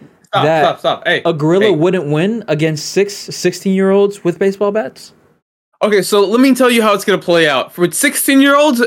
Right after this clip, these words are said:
Speaker 1: the minute th-, they're not strong enough, that's one. And the
Speaker 2: What
Speaker 1: minute
Speaker 2: do you mean?
Speaker 1: one
Speaker 2: You
Speaker 1: dies,
Speaker 2: remember when you
Speaker 1: the
Speaker 2: were
Speaker 1: minute one
Speaker 2: sixteen-year-old?
Speaker 1: dies,
Speaker 2: You were
Speaker 1: no, no, the
Speaker 2: squatting
Speaker 1: minute, all right, but
Speaker 2: two twenty-five,
Speaker 1: listen,
Speaker 2: even though it was wrong.
Speaker 1: li-,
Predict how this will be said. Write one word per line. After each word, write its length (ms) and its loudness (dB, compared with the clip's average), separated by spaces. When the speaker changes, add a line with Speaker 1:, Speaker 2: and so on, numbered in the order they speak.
Speaker 1:
the 180 0
minute 480 2
th-, 120 -2
they're 160 0
not 160 2
strong 300 2
enough, 200 0
that's 200 -2
one. 380 -2
And 220 2
the 60 2
Speaker 2:
What 40 0
Speaker 1:
minute 320 2
Speaker 2:
do 60 2
you 80 2
mean? 80 4
Speaker 1:
one 160 4
Speaker 2:
You 60 4
Speaker 1:
dies, 500 2
Speaker 2:
remember 280 0
when 140 0
you 80 2
Speaker 1:
the 80 4
Speaker 2:
were 60 2
Speaker 1:
minute 120 6
one 40 6
Speaker 2:
sixteen-year-old? 800 4
Speaker 1:
dies, 440 2
Speaker 2:
You 100 2
were 80 2
Speaker 1:
no, 140 2
no, 80 4
the 60 2
Speaker 2:
squatting 300 2
Speaker 1:
minute, 300 2
all 80 2
right, 120 2
but 80 2
Speaker 2:
two 80 2
twenty-five, 140 4
Speaker 1:
listen, 180 2
Speaker 2:
even 120 2
though 120 2
it 40 2
was 140 0
wrong. 320 0
Speaker 1:
li-, 80 -2